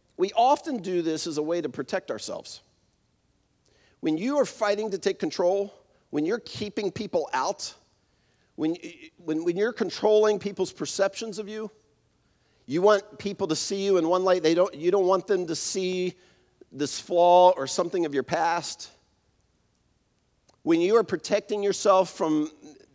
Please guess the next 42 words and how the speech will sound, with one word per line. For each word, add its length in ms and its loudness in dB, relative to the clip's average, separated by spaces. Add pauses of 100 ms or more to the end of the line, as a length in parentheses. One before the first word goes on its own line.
(220)
emotional 840 2 (400)
reality, 640 4
the 120 -2
pain, 560 0 (1200)
the 80 -2
hurt, 420 2
it, 220 -6
it 60 -6
just 200 -6
results 400 0
in 80 -4
hurting 300 -4
others, 500 -8
always. 640 -2
That's 160 -12
always 320 0
the 80 -4
result. 500 -4 (200)
We 80 -2
try 180 4
to 80 0
protect 380 -8
ourselves, 640 0 (540)
and 140 0
when 100 0
it 100 -6
comes 240 -2
to 80 0
the 80 -4
relationships 680 -4
around 300 2
us, 140 -2
we 100 -4
don't 120 0
want 120 0
to 40 -4
be 120 -4
hurt 360 0
again 420 0
by 140 0
a 80 -2
person 500 -6